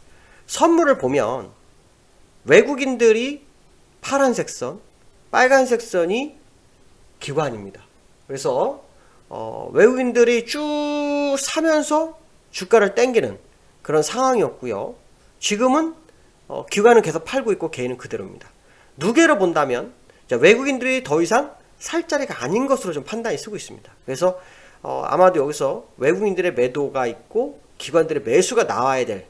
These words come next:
그러한 자리가 아닌가. 특히 주가로 보면 그 위치선으로 거의 같은 자리 됐죠, 드디어. 과거의 수평 구간, 이 자리. 자, 이거로 보면은 일단 이제는, 어, 외국인들은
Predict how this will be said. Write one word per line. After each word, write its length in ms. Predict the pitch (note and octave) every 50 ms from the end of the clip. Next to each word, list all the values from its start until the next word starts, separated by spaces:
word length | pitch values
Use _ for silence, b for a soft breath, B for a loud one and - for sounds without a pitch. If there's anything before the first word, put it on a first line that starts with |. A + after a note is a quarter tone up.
| -
그러한 300 | - - C#3 D3 C#3+ C#3
자리가 300 | C3+ - - A2+ A2 G#2+
아닌가. 400 | G2 G2 G2+ F#2+ F#2+ F#2 - - - b b b b b b b
특히 180 | - A3+ - A3
주가로 400 | - D#3+ D#3 - A#3 A3+ G#3+ G#3
보면 240 | F#3 F3+ F3 F3 D#3+
그 160 | - C#3+ C3
위치선으로 1040 | F3+ F#3+ - - - - B3 A#3 A3 G3+ F3 D3+ - D#3+ D3 C#3+ C3+ C3+ D3 E3+
거의 240 | - - D3 D#3 D3+
같은 360 | - - - - - C4 C4+
자리 200 | B3+ G#3+ E3+ B2+
됐죠, 320 | - - - - - G#2 -
드디어. 340 | - - - F#2+ G#2 - - b b b b b b b
과거의 400 | - - B2 B2 C3 C3+ C3 B2
수평 320 | - - - - G3 F#3+ -
구간, 180 | - - - - - -
이 100 | - -
자리. 360 | - F#2+ - F2+ B2+ G3+ - b b b b b -
자, 80 | -
이거로 320 | C#3 E3+ G#3+ C#4 C#4+ C#4 -
보면은 400 | G#3+ G#3 F#3 F#3 F#3+ F#3+ E3 C3+
일단 460 | B2 - - D3+ E3 A#3+ C4+ b b b b b b -
이제는, 400 | B2 B2 C#3+ C#3+ D3+ F3 F#3 F#3 b b b b b -
어, 600 | - A2+ A#2 A2+ G#2+ G2+ G2 G2+ G2 G2 G2 G#2+
외국인들은 920 | A2+ C3+ E3 E3+ G#3 G3 F#3 F3 D#3+ D3+ C#3+ C#3 C3 C#3+ F3+ A3+ C4 C4+